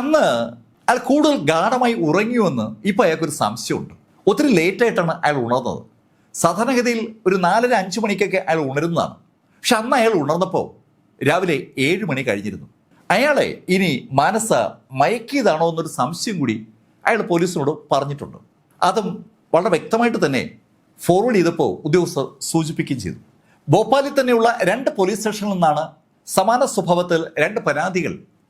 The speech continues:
മുകളിലേക്ക് ഫോർവേഡ് ചെയ്യപ്പെട്ടത്. എസ് പി ലെവലിൽ ആ പരാതി വളരെ സീരിയസ് ആയി ചർച്ച ചെയ്തു തുടങ്ങി. സമാന സ്വഭാവത്തിൽ മറ്റെവിടെയെങ്കിലും ഇത്തരം കേസുകൾ രജിസ്റ്റർ ചെയ്യപ്പെട്ടിട്ടുണ്ടോ എന്നുള്ള ഒരു അന്വേഷണത്തിലേക്ക് പോലീസ് കടന്നു. അങ്ങനെ അന്വേഷിച്ചപ്പോഴാണ്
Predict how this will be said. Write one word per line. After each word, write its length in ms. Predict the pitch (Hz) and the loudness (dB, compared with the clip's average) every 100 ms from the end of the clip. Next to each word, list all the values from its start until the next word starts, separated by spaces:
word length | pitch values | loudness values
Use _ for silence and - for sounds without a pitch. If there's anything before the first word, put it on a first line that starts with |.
| 151 | -2
മുകളിലേക്ക് 480 | 208 202 143 131 120 120 - - | 0 2 0 0 -4 -4 -18 -2
ഫോർവേഡ് 280 | 180 175 156 | 0 2 2
ചെയ്യപ്പെട്ടത്. 360 | 120 - - - _ _ _ - 220 | 0 -4 -8 -14 _ _ _ 0 0
എസ് 160 | - | 2
പി 80 | 330 269 | 0 2
ലെവലിൽ 280 | 170 151 101 - - 175 | 2 0 -2 -8 -2 0
ആ 20 | 196 196 - | 2 0 0
പരാതി 400 | 135 139 156 117 113 - | 0 0 -2 -6 -10 -4
വളരെ 140 | 190 226 | -2 0
സീരിയസ് 340 | 196 208 247 180 | 0 0 0 0
ആയി 140 | 131 113 - - | 0 -2 -10 -4
ചർച്ച 200 | 160 147 | -2 0
ചെയ്തു 140 | 156 123 | -2 -2
തുടങ്ങി. 220 | 80 71 _ _ _ _ - - | -4 -8 _ _ _ _ -2 0
സമാന 260 | 214 302 320 - | 2 2 2 0
സ്വഭാവത്തിൽ 420 | 185 190 196 190 180 156 | 2 2 2 0 0 -2
മറ്റെവിടെയെങ്കിലും 640 | 151 220 160 190 180 147 - - _ _ - | 0 0 2 0 0 -4 -6 -18 _ _ -2
ഇത്തരം 220 | 220 285 262 | 2 2 2
കേസുകൾ 400 | 180 175 185 170 170 - _ 131 | 0 0 0 0 -2 -10 _ -2
രജിസ്റ്റർ 320 | 165 214 - 247 | 0 0 -2 -2
ചെയ്യപ്പെട്ടിട്ടുണ്ടോ 600 | 240 185 180 180 170 170 - | 0 -2 -2 0 2 0 -2
എന്നുള്ള 200 | 151 165 156 | -2 0 0
ഒരു 80 | 156 127 | 0 -2
അന്വേഷണത്തിലേക്ക് 600 | 147 196 196 165 120 147 202 | -6 -6 -4 -2 -2 -2 -2
പോലീസ് 260 | 175 165 - | 0 0 -4
കടന്നു. 200 | 80 - _ - 220 | -4 -10 _ -2 2
അങ്ങനെ 160 | 320 254 | 2 0
അന്വേഷിച്ചപ്പോഴാണ് 640 | 202 196 208 214 160 | -2 0 0 2 2